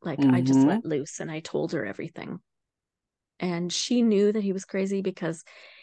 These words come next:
Speaker 1: in a business meeting, um, and I haven't said this in another podcast, but in one of the business meetings where she'd come to my house and we were having a meeting, you know, how you do when you're entrepreneurs, a kitchen clutch kind of meeting. And,
Speaker 2: Mm-hmm.
Speaker 1: and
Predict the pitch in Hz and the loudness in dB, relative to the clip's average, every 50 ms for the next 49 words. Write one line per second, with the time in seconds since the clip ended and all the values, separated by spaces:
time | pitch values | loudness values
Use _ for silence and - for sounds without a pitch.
0 | - - _ _ _ - 190 185 175 175 - - 180 180 180 185 185 180 180 - | -20 -20 _ _ _ -2 -2 -2 -2 -2 -2 0 0 0 0 -2 -2 -4 -4 -4
1 | - 156 143 143 156 147 123 120 - 170 175 170 175 - _ _ _ _ _ _ | -6 -6 -4 -4 -6 -6 -8 -10 -8 -8 -10 -10 -12 -16 _ _ _ _ _ _
2 | _ _ _ _ _ _ - 165 160 - - - - 190 240 269 285 - - - | _ _ _ _ _ _ -10 -8 -8 -8 -8 -6 -4 -2 0 0 -2 -2 -4 -2
3 | - 190 180 - 165 - - 151 151 - - 139 - - - - - - - - | -2 -2 -2 -2 -6 -6 -6 -6 -6 -4 -4 -4 -6 -6 -8 -8 -10 -12 -12 -12
4 | - - - - - - _ _ _ _ _ - 160 165 - _ _ _ _ _ | -14 -14 -14 -16 -18 -20 _ _ _ _ _ -4 -4 -4 -6 _ _ _ _ _
5 | _ _ _ _ _ _ _ _ _ _ _ - 226 202 185 190 214 226 202 - | _ _ _ _ _ _ _ _ _ _ _ -4 -2 0 2 2 2 2 2 0
6 | 208 190 190 185 190 190 - 208 196 - - - - - - 175 - - 170 175 | 0 2 2 0 0 0 -2 -2 -2 -2 -4 -6 -6 -6 -6 -6 -4 -4 -6 -4
7 | - 185 180 - - - 165 165 - 160 160 151 165 - - 190 - - 180 - | -2 -4 -4 -4 -4 -6 -6 -6 -4 -4 -4 -4 -4 -4 -4 -4 -4 -4 -8 -8
8 | - 190 233 196 - 175 180 180 - - 160 170 170 160 151 147 147 - - 180 | -6 -6 -4 -4 -4 -4 -4 -6 -6 -4 -4 -4 -4 -4 -4 -4 -4 -4 -6 -6
9 | 156 - - - 202 - - - - - - _ _ _ _ _ _ - 208 220 | -6 -6 -8 -8 -10 -12 -16 -20 -20 -20 -20 _ _ _ _ _ _ -2 0 0
10 | 214 190 196 190 190 202 190 196 185 180 175 196 190 - 196 190 - 175 175 175 | 0 2 2 2 2 2 2 2 0 0 -2 -4 -4 -4 -6 -4 -2 -2 0 0
11 | 185 220 214 - - - - - - - - - - 160 175 175 170 - - - | 0 0 -2 -4 -8 -12 -12 -12 -12 -10 -8 -8 -6 -4 -4 -6 -6 -6 -6 -6
12 | - - - - - - 165 190 185 160 165 180 202 214 240 240 220 165 190 - | -6 -6 -10 -12 -10 -8 -6 -6 -4 -4 -4 -4 -4 -4 -2 -2 -2 -4 -6 -8
13 | _ - - 139 131 127 107 123 127 139 139 - _ - 202 - | _ -6 -2 0 0 0 0 -2 -4 -4 -6 -8 _ -10 -10 -10